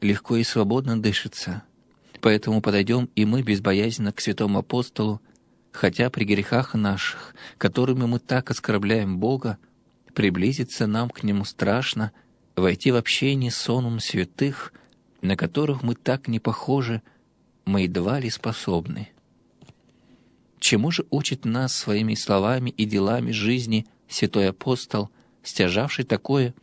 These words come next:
дерзновение любви у Христа Бога? Не тому ли всего более, как и нам, найти Бога, войти с Ним в блаженное общение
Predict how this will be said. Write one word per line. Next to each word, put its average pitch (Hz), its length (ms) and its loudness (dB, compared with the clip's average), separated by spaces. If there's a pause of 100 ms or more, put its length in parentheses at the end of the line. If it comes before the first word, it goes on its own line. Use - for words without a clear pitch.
(160)
дерзновение 110 640 2
любви 104 440 0 (240)
у - 80 -4
Христа 104 420 -2
Бога? 104 460 -4 (1500)
Не 101 100 0
тому 117 280 4
ли 156 120 0
всего 123 280 0
более, 123 460 0 (320)
как 107 220 4
и 107 60 6
нам, 131 260 2
найти 127 280 0
Бога, 123 420 0 (300)
войти 104 320 4
с - 100 -8
Ним 120 120 2
в - 20 0
блаженное 110 440 2
общение 123 580 0